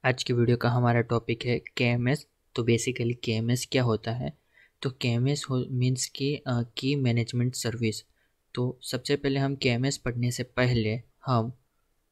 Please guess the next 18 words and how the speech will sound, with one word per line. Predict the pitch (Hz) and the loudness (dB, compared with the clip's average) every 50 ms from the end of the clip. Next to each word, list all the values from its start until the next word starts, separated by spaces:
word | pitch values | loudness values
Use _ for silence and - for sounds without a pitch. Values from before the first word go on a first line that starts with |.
| _ _ _ _ _ _ - | _ _ _ _ _ _ -2
इंक्रिप्शन | 139 139 135 - - 151 151 - - - 143 143 | -2 -2 -2 -2 -4 -4 -4 -2 -2 -2 -2 -2
के | 135 - | 0 0
बारे | 131 127 113 110 117 | 0 2 2 0 0
में | 123 135 170 - _ _ _ _ _ _ - | -2 -4 -4 -6 _ _ _ _ _ _ 0
पढ़ | 131 123 113 | 2 2 2
लेते | 117 110 110 107 - - 113 | 2 2 0 0 0 0 -2
हैं | 113 113 117 123 - _ _ _ - | -2 -2 -6 -8 -10 _ _ _ -4
कि | 135 | -4
इंक्रिप्शन | - - 123 117 - - 127 123 - - 135 165 175 _ _ _ - | -2 -2 -2 -4 -4 -4 -4 -4 -4 -4 -6 -6 -8 _ _ _ -2
क्या | 123 117 | -2 0
होता | 117 117 120 117 - 123 | 2 2 0 2 0 -2
है, | 139 156 165 _ - | -2 -2 -4 _ -6
कितने | - 127 123 - 120 117 | -6 -4 -2 -2 -4 -2
टाइप्स | - 120 117 117 - - | 0 -2 -2 -2 -4 -6
के | - 127 - - | -6 -8 -6 -6
इंक्रिप्शन | 127 123 127 - 123 123 - - 135 127 | -6 -6 -4 -2 -2 -2 -2 -4 -4 -2
होते | 123 123 127 - - 123 | -2 -2 -2 -4 -6 -8
हैं। | 123 160 180 | -6 -6 -8